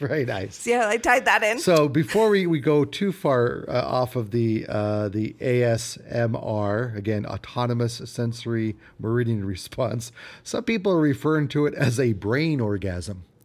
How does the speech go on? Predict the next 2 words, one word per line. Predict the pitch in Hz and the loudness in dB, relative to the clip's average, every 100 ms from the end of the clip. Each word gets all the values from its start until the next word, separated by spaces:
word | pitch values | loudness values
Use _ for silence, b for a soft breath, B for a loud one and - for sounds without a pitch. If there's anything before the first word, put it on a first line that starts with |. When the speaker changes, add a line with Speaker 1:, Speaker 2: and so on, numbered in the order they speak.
| _ - | _ -6
Speaker 2:
<laughs> | - - - 932 1017 988 - - 960 932 960 880 906 - - - - - | -6 -8 2 4 4 0 -4 -2 0 0 -2 -2 -6 -6 -8 -8 -10 -2
Speaker 1:
which | 120 - - - | -2 0 -2 -4